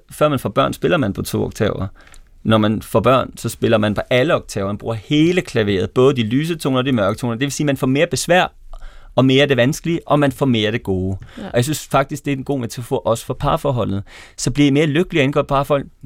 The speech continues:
Speaker 1: Det ved jeg ikke. Jeg tror, I vil opleve mere dybde og mere mening, men også mere besvær.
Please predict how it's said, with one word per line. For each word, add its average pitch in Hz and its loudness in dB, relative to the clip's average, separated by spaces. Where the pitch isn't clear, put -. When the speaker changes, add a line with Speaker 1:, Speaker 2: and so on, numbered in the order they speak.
Speaker 1:
Det 92 0
ved 110 -2
jeg 117 2
ikke. 175 -4
Jeg 120 -2
tror, 143 2
I 127 4
vil 127 2
opleve 127 0
mere 113 0
dybde - -4
og 117 0
mere 117 2
mening, 156 0
men 123 0
også - 2
mere 120 0
besvær. 139 -2